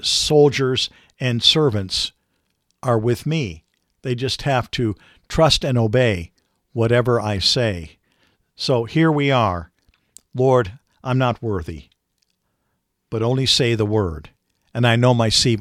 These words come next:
servant will be healed." Jesus, of course, said to the people around, "I've never seen any faith like this in Israel."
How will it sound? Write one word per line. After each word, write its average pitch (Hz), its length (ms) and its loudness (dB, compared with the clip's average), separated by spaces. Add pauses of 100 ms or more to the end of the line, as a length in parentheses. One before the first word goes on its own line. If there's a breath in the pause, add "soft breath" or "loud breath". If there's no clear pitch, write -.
servant 98 380 0
will 98 80 -4
be 95 100 -4
healed." 90 320 -6 (480 soft breath)
Jesus, 208 400 2
of 165 120 -4
course, 139 360 2 (320 loud breath)
said 214 260 6
to 180 80 2
the 165 100 2
people 165 340 2
around, 139 340 6
"I've 185 180 2
never 139 340 0
seen 135 520 -2
any 143 300 -2
faith 143 340 -6
like 117 180 0
this 113 220 -2
in 104 120 -4
Israel." 101 640 -4